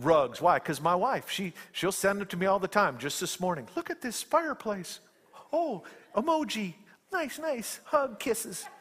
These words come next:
You know, oh, boop, send." You know. Why do I do that? Because she loves him and I love her. So I just, I wanna make her happy. You ought to see what she has me doing to our laundry room. <laughs>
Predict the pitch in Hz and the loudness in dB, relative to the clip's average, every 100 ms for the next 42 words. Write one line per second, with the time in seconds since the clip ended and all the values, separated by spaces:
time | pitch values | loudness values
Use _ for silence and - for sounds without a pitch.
0 | 208 196 - 403 370 302 - - - - | -8 -6 0 2 2 0 -8 -10 2 6
1 | 508 - - - 311 285 247 233 202 - | 6 4 -6 2 6 6 4 0 -8 -10
2 | - - - 175 185 180 180 - - - | -16 -16 -6 0 2 2 0 -6 -18 -20
3 | - - - - - - - - _ - | -20 -20 -20 -20 -20 -20 -20 -20 _ 6
4 | 139 202 226 226 220 254 170 135 165 - | 8 8 8 4 4 2 2 2 2 8
5 | 285 240 247 - - - - - - - | 8 8 4 -2 -8 -12 -18 -16 -16 -16
6 | - - - - - 220 226 262 214 170 | -16 -16 -12 -6 -2 4 6 6 6 4
7 | 160 196 208 185 208 240 - - 165 190 | 6 8 6 6 6 6 4 6 6 6
8 | 214 - - 180 208 208 208 208 202 262 | 2 2 4 4 4 2 2 4 4 2
9 | 165 - - 165 294 233 - 233 220 220 | 0 -10 -6 4 4 4 0 2 2 4
10 | 220 220 214 196 226 220 220 214 240 240 | 4 4 0 -2 0 4 4 4 2 2
11 | 175 131 98 - _ _ _ _ _ _ | -2 -4 -8 -14 _ _ _ _ _ _
12 | - - - - - - - - - - | -20 -20 -20 -20 -20 -20 -20 -20 -18 -18
13 | - | -4